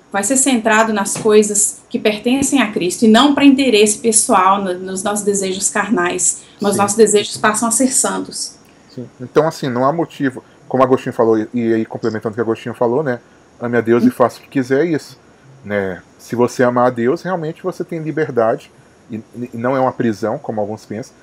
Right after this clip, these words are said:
Speaker 2: mas tem liberdade pra, pra fazer coisas, aquilo que você quiser, né?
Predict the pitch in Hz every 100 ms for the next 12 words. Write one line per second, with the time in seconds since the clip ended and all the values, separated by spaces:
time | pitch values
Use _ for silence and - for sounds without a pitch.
0 | - _ 104 - 123 123 127 139 131 113
1 | 123 - 151 156 175 - _ - 147 160
2 | 135 143 - 135 139 160 165 - _ _
3 | _ - - 131 135 147 147 - 170 147
4 | 135 107 _ _ _ _ _ 113 110